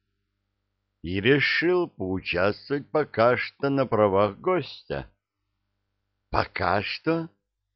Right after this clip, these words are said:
вскинул брови Ворон. «Пока что», —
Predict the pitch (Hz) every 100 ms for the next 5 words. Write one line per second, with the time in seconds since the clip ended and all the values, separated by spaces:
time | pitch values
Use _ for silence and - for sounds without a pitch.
0 | _ _ - - 110 110 104 92 104 113
1 | 104 104 90 85 73 - _ _ _ _
2 | _ _ _ _ 151 190 - 117 107 98
3 | - - - 117 131